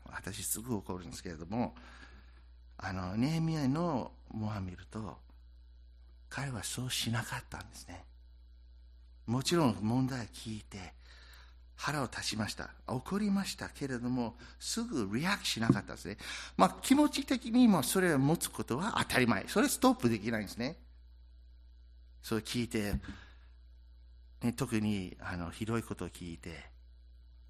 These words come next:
怒ることは自然、当たり前かもしれません。でも、すぐリアクションしなかったんですね。まず考えてたんですね。第二の原則。まず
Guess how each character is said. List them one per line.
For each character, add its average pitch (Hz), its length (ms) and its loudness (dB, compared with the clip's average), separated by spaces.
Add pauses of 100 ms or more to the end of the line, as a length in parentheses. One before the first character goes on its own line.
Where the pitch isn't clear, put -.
(100)
怒 127 240 -2
る 180 140 0
こ - 180 -8
と 117 140 -4
は 185 220 -4 (1400)
自 120 200 -2
然、 101 160 -4 (160)
当 120 100 -4
た 117 140 0
り 110 80 0
前 101 200 -2 (120)
か - 80 -8
も 135 100 -2
し - 100 -8
れ - 80 -14
ま 71 80 -10
せ - 160 -14
ん。 82 100 -16
で 143 180 -4
も、 175 360 -4 (760)
す - 280 -4
ぐ 123 320 -2 (100)
リ 110 200 -2
ア - 120 0
ク - 80 -8
シ - 120 0
ョ - 20 0
ン - 20 0
し - 200 -2
な 98 100 -2
か - 120 -4
っ - 40 -10
た - 100 -8
ん 58 40 -10
で - 80 -16
す - 40 -12
ね。 87 200 -10 (580)
ま 127 240 -2
ず 85 320 -10 (840)
考 - 100 -10 (340)
え 139 40 -10
て - 140 -14
た 87 100 -6
ん - 20 -4
で - 60 -12
す 107 80 -6
ね。 107 120 -4 (240)
第 120 200 -2
二 123 180 2
の 98 280 -2 (380)
原 113 160 0
則。 - 360 -8 (720)
ま 196 280 2
ず 107 240 -4